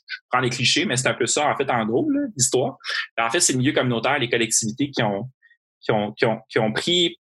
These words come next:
par eux-mêmes, en fait, en charge des réponses et des solutions, en fait, euh, à ces enjeux-là très profonds dans,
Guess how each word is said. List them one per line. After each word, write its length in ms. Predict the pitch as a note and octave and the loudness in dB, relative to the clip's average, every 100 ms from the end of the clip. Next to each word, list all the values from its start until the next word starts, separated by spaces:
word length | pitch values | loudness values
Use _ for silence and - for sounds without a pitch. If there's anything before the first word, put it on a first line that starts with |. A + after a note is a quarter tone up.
| - | -2
par 180 | D#3 | 0
eux-mêmes, 300 | D#3+ B2+ E3 | 0 0 0
en 80 | C#3+ | 0
fait, 220 | B2+ D3 | -2 -2
en 120 | C3 A2 | 0 0
charge 600 | - C#3 D3 C3 - - _ _ | 2 0 0 0 -2 -2 _ _
des 300 | - C3+ A2+ | -8 -4 0
réponses 640 | A#2+ A#2+ B2 C3 C#3 D3 - | 0 0 -2 0 0 0 -2
et 60 | |
des 100 | A2+ | 0
solutions, 480 | A#2 D3 B2 A2+ D3 | 2 2 2 2 2
en 160 | C#3 G2 | 2 0
fait, 220 | - C3+ C3 - _ _ _ A2 | 0 0 -2 -10 _ _ _ -2
euh, 160 | G2 | 0
à 140 | - - | 2 0
ces 180 | - B2+ | 0 2
enjeux-là 400 | B2 A#2 A#2+ C3+ | 0 0 0 -2
très 480 | C3 C#3 C3+ C3+ C3 _ _ _ | -2 -2 0 0 -6 _ _ _
profonds 520 | - C3 A2+ C3 C3+ C3+ - - | -4 -2 0 -2 -2 -4 -18 -20
dans, 380 | A2+ A2+ A#2+ A2 | -6 0 0 0